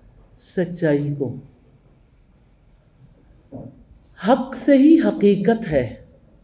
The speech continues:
क्या आप जानते हैं कि इंसान की ज़िंदगी की फलाह,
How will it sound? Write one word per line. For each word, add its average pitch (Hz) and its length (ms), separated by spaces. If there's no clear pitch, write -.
क्या 220 140
आप 208 120
जानते 170 380
हैं 262 280
कि - 80
इंसान 190 760
की 220 360
ज़िंदगी 175 760
की 208 260
फलाह, 160 400